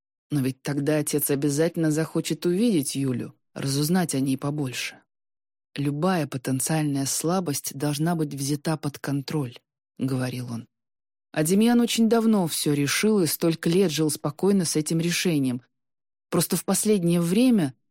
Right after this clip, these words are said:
стало как-то пасмурно на душе, и всё чаще, просыпаясь один, он задумывался о том, что так будет всегда. Это пугало. А совсем рядом женщина, с которой он готов был разделить своё долго,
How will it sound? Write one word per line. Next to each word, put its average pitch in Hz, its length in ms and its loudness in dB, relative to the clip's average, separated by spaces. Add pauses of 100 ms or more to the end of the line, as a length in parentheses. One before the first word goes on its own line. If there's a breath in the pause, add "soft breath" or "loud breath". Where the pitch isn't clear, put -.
(120)
стало 202 300 2
как-то - 300 -8
пасмурно 139 580 0
на 135 160 0
душе, 147 440 -4 (200)
и 160 60 -4
всё 151 160 -2
чаще, 180 480 0
просыпаясь 156 680 -2
один, 160 360 2
он 156 140 2
задумывался 151 680 0
о 147 40 -2
том, 196 380 2 (380)
что - 220 -2
так 165 260 -2
будет 160 300 -2
всегда. 156 640 -4 (640)
Это 143 200 -8
пугало. 156 640 -2 (720)
А - 80 -10
совсем 180 400 0
рядом 165 460 0
женщина, 147 560 0
с - 80 -4
которой 170 420 0
он 165 100 2
готов 165 340 0
был 170 180 2
разделить 160 500 0
своё 170 360 -2
долго, 151 680 -2